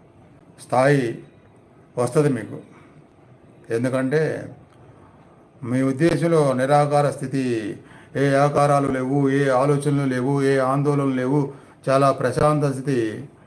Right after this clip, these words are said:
వచ్చేస్తుంది మీకు ధ్యానంలో వెన్నెమామలు పెడితే అన్నారు కదా. నిలవట్లేదనేది అది చాలామందికి కొంతకాలం సహజమే. అసలు నిలవకపోయినా ఆ స్థితి రావడం అనేది,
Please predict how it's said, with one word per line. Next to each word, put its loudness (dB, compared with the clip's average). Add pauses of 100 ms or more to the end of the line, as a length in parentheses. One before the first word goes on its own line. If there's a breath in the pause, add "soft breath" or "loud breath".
(560 loud breath)
వచ్చేస్తుంది -2
మీకు -2
ధ్యానంలో 0
వెన్నెమామలు -2
పెడితే -4 (1200 loud breath)
అన్నారు 0
కదా. -2 (320)
నిలవట్లేదనేది 0 (800 loud breath)
అది -2
చాలామందికి 2
కొంతకాలం -2
సహజమే. -2 (560 loud breath)
అసలు 0
నిలవకపోయినా 2
ఆ 0
స్థితి -6
రావడం 2
అనేది, -2